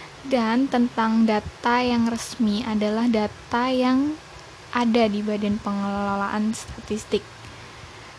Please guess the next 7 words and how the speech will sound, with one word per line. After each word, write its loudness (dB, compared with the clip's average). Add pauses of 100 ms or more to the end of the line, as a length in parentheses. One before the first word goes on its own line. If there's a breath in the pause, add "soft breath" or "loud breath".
(140)
Kemudian, 4
tentang 0 (400)
bantu 2
petani -2
sawit -2 (180)
dan 2
karet -2